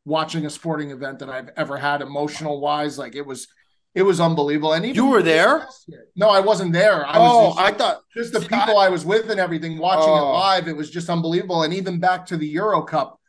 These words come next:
Speaker 1: uh, two summers ago,
Speaker 2: Yes.
Speaker 1: watching the Euro Cup and watching Italy win the Euro Cup. I mean,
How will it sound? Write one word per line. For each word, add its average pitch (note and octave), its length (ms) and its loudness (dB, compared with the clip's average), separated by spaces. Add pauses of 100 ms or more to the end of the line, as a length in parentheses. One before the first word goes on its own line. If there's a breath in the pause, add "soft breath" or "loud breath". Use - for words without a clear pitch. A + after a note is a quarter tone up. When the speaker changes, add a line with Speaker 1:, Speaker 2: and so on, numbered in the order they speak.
(220)
Speaker 1:
uh, D3 280 -4
two A3 240 -4
summers D3+ 480 -4
ago, A#2+ 440 -8 (120)
Speaker 2:
Yes. B2+ 100 -6
Speaker 1:
watching E3+ 300 0
the D#3 60 0
Euro F#3 260 0
Cup D#3+ 240 -2
and D3 100 -10
watching D3 300 -4
Italy D#3 320 -2
win D#3+ 200 -2
the D3+ 100 -6
Euro F3 220 -4
Cup. D3 200 -8
I D3 60 -6
mean, D3+ 260 -6